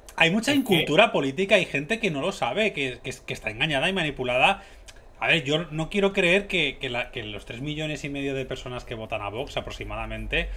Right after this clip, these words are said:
Speaker 1: sean tres millones y medio de fascistas, que lo, lo, puede ser. Eh,
Speaker 2: No.
Speaker 1: pero no,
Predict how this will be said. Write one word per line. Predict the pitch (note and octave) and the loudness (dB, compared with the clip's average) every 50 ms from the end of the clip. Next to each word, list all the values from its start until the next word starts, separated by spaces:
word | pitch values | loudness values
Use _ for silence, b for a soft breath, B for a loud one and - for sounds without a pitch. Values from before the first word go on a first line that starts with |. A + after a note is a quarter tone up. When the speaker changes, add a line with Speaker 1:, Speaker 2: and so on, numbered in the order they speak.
| B B B B B B | B B B B B B
Speaker 1:
sean | B - C3 A2+ | B -2 0 0
tres | A2 C#3 D3 | 0 0 0
millones | D#3 D3+ D3+ C3+ C3+ B2 - | 0 0 0 0 -2 -2 -4
y | A#2 | -6
medio | A#2 A2+ A2+ G#2+ | -6 -6 -6 -6
de | G2+ G2 | -6 -6
fascistas, | - G2+ - - - F3+ F3 - - F#2+ F#2 - b b b b b b | -6 -6 -6 -4 -4 -4 -4 -4 -8 -10 -10 -12 b b b b b b
que | - - - - - - - - | -4 -4 -4 -4 -8 -10 -10 -8
lo, | A2+ A2+ A2+ | -6 -6 -6
lo, | G2+ G#2 - - - - - - - | -6 -6 -8 -6 -6 -6 -8 -6 -2
puede | - C#3 C#3 C3 | 2 4 4 4
ser. | - - F2+ - - - b b b b b b b b b - - - - | 2 0 -8 -12 -12 -14 b b b b b b b b b -18 -18 -4 4
Eh, | D3+ D3 D3 C#3+ C#3 C3+ C3 B2+ | 6 8 8 8 8 6 4 2
Speaker 2:
No. | - G#2+ - - - - | 0 -2 -4 -4 -6 0
Speaker 1:
pero | - E3+ D#3+ D#3 | 4 4 6 6
no, | D#3 D#3+ F3 F#3 F#3 F3+ E3 - - | 6 6 6 6 6 4 2 -2 -8